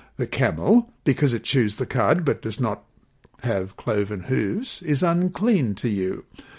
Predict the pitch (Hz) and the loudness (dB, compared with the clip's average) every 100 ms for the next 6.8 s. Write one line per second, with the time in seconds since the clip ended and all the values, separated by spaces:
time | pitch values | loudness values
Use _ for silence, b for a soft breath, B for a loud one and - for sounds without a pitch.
0 | B B B 143 110 104 - 147 156 104 | B B B 4 6 2 2 2 4 4
1 | 139 247 - - 131 143 117 123 - 143 | 2 -2 -6 -2 0 4 4 2 0 0
2 | 117 104 - 107 - 214 156 170 B B | 2 0 -4 -8 0 2 4 2 B B
3 | B 190 - 185 185 143 113 113 - 107 | B 4 8 8 8 4 0 -2 -2 -2
4 | 110 - 92 87 92 113 120 226 147 95 | -2 -4 -4 -4 -4 -2 4 6 6 2
5 | 92 - - b b 151 123 104 95 95 | -6 -10 -10 b b 0 2 0 -2 -4
6 | 123 107 92 - 120 92 90 | 0 0 -2 -4 -4 -4 -6